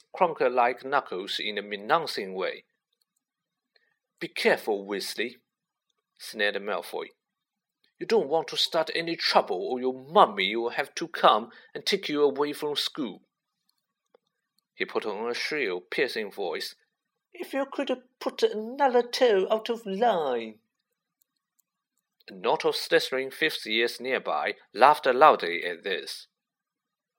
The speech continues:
"Weasley would like a signed photo, Potter," smirked Malfoy. "It'll be worth more than his family's whole house." Ron whipped out his spello-taped wand, but Hermione shut Voyages with Vampires with a snap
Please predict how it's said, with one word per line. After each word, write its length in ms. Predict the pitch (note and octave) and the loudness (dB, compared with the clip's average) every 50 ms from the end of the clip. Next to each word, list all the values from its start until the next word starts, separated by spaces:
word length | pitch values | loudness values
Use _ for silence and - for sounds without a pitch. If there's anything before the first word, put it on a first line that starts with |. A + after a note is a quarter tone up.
| _ _ _ _ _ _ _ _ _ _ _ _ _ _ _ _ _ _ - - _ _ _ | _ _ _ _ _ _ _ _ _ _ _ _ _ _ _ _ _ _ -20 -20 _ _ _
"Weasley 480 | - F3+ A3 F#3 - - - - G2 F#2+ | -8 -4 -2 -2 -2 -2 -4 -4 -6 -6
would 160 | G2+ G2+ G2 | -6 -8 -10
like 260 | G#2 A2+ C3 C#3 - - | -2 0 0 0 0 -2
a 40 | D3 | -4
signed 480 | - - - - F3 F3 F3 E3+ E3 | -2 -2 0 0 0 0 0 -4 -4
photo, 400 | - - F#3+ A#2+ - - - F#2+ | 2 2 2 2 2 -2 -4 -4
Potter," 520 | F#2+ - - E3 A#2 - - F2 E2 - - _ _ _ _ _ _ _ _ _ _ _ _ _ | -4 -2 -2 -2 -2 -2 -4 -8 -8 -10 -14 _ _ _ _ _ _ _ _ _ _ _ _ _
smirked 460 | - - - - G#2+ G#2+ A2+ A2 - | -20 -18 -16 -10 -8 -8 -8 -8 -6
Malfoy. 600 | - G#2 G#2+ A#2 G#2+ F#2+ - - F2+ C2+ F2 - _ _ _ _ _ _ _ _ _ - | -8 -6 -2 -2 -2 -2 -2 -4 -8 -8 -8 -10 _ _ _ _ _ _ _ _ _ -8
"It'll 180 | - - A3+ G3+ | 0 2 2 2
be 120 | F#3+ F#3+ | 2 0
worth 340 | F#3 F3+ F#3+ G#3 F#3+ G3 - | 0 4 4 4 4 4 -2
more 280 | F3 E3+ G#3 G3 E3+ | 0 2 4 4 6
than 120 | D#3+ D#3+ D#3+ | 4 2 0
his 160 | F3 E3+ - | 0 -4 -6
family's 600 | - - - G3+ F3 D#3+ D#3 C#3+ D3 C#3+ C#3+ - - - | -6 0 2 2 4 4 2 2 2 0 0 -6 -6 -2
whole 220 | - F3+ D3+ A2 | 0 0 0 0
house." 580 | - - B2 A2 F2 D2+ F#2 - - - - - _ _ _ _ _ _ _ _ _ _ _ _ _ _ _ _ _ _ _ _ _ _ _ _ _ _ _ _ - | 2 4 6 6 6 4 -2 -8 -8 -10 -12 -16 _ _ _ _ _ _ _ _ _ _ _ _ _ _ _ _ _ _ _ _ _ _ _ _ _ _ _ _ -2
Ron 320 | - A2 C3+ D#3+ D#3+ D#3 D3+ | 4 6 6 6 6 2 -2
whipped 280 | E3 E3+ E3+ - - | -4 -4 -4 -4 -2
out 160 | D#3+ D3 D3 | -2 -2 0
his 180 | D3+ D#3 D3+ D3+ | -2 -4 -4 -4
spello-taped 720 | - - - F3+ E3 C3 A2+ A2+ A2+ - C3+ B2 A#2+ - | -6 -4 0 0 2 4 2 0 0 -2 -4 -4 -4 -6
wand, 560 | A#2 G2+ G2 A2 A#2 G2+ D2 C#2+ F2+ G2+ - - _ _ - - _ - | -8 -4 0 2 2 2 2 -2 -8 -12 -14 -16 _ _ -20 -20 _ -6
but 120 | - - | -6 -6
Hermione 520 | - - C#3 D#3+ F3+ D#3+ A2 E2 D#2+ F#2+ G2+ | -4 -4 0 4 4 4 4 2 -2 -4 -4
shut 280 | - - - B2+ - | -4 -2 -2 -2 -2
Voyages 580 | - - F#2+ A2+ C#3+ D3+ D3 - D3+ C#3+ C#3 - | -2 -2 2 2 2 2 2 0 -4 -4 -4 -4
with 260 | A#2 G#2+ G#2 G#2 G2 | -8 -8 -8 -6 -4
Vampires 600 | A#2 D3 C#3 G#2+ F#2 - - E2 D#2 F#2 - - - | -2 -2 -2 -2 -4 -6 -4 -4 -4 -4 -6 -8 -12
with 160 | F#2+ - - | -10 -8 -8
a 40 | A#2+ | -10
snap 480 | - - D#3 D#3 C#3 G#2+ F2 - - | -10 -8 -4 0 0 0 0 0 -4